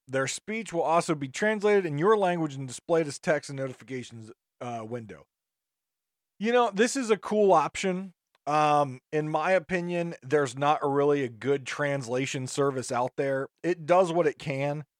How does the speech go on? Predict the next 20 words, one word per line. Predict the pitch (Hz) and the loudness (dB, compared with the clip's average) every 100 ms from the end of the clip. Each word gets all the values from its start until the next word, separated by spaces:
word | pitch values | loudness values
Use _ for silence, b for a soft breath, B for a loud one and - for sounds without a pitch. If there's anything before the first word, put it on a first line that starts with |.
| _ _ - | _ _ 0
Um, | 139 139 135 127 - | 4 6 4 0 -10
but | 117 156 147 - _ _ _ _ _ _ | 0 4 4 2 _ _ _ _ _ _
when | - 170 180 | -6 -2 -2
someone | - 214 214 214 180 | 0 2 4 2 -2
says, | - 190 170 160 131 | 0 2 4 2 0
um, | 143 139 131 113 110 107 _ _ _ _ _ _ _ _ - | 0 0 -2 -8 -18 -20 _ _ _ _ _ _ _ _ -8
when | 151 165 | -4 -4
someone | - 208 202 202 | -2 0 0 -2
says | 175 196 175 147 | -2 0 0 2
some | 175 170 156 | 2 2 4
word | 151 175 165 | 2 2 0
and | 139 | -6
it | 131 | -8
just | 131 147 | -8 -8
tries | - 147 143 143 | -2 0 2 0
its | 131 | -4
best | 117 135 143 - | -2 0 0 -2
at | 127 120 127 | -10 -10 -6
displaying | 131 - 135 135 156 | -6 -4 -2 -2 -2
something | 156 170 151 175 165 | 0 0 0 -2 -4